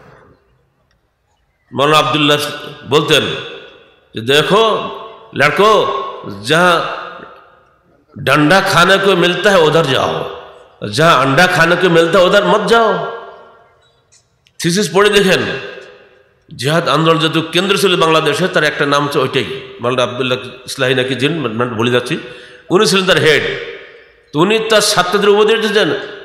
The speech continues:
"যেখানে ডান্ডা খাওয়ার সুযোগ আছে ওখানে যাও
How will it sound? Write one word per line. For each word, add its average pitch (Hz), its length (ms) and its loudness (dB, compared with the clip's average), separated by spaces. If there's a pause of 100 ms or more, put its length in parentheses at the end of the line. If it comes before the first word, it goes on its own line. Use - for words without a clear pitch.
"যেখানে 175 500 2 (160)
ডান্ডা 208 360 4
খাওয়ার 220 360 4 (560)
সুযোগ 208 400 2
আছে 220 240 4
ওখানে 233 380 4
যাও 233 340 4